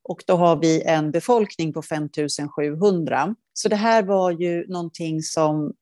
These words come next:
eh, påverkar oss oerhört mycket i flera år. Och jag vill börja med att säga att, alltså, Norberg är en jätteliten ort och vi vill bli fler. Så vi var ju superpositiva till att det kom människor från olika delar av världen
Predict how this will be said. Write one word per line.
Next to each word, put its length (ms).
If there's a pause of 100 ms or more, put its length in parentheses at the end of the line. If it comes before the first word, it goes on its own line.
eh, 120
påverkar 640
oss 200
oerhört 480
mycket 380
i 60
flera 520
år. 320 (420)
Och 80
jag 80
vill 100
börja 300
med 160
att 60
säga 380
att, 120 (320)
alltså, 200
Norberg 540
är 180
en 160
jätteliten 840
ort 300
och 140
vi 160
vill 160
bli 120
fler. 500 (240)
Så 200
vi 260
var 120
ju 80
superpositiva 1160
till 260
att 100
det 60
kom 300
människor 520
från 180
olika 340
delar 340
av 160
världen 460